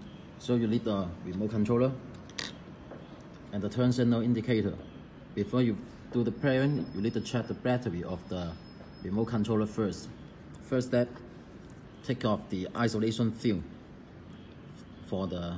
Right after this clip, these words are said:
battery. Take it off. And then press any button on the remote controller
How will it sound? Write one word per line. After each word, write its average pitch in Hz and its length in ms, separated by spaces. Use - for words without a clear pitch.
battery. 110 380
Take 95 140
it 92 80
off. 87 160
And 107 160
then 131 260
press 131 380
any 135 200
button 151 400
on 101 100
the 101 80
remote 113 320
controller 120 420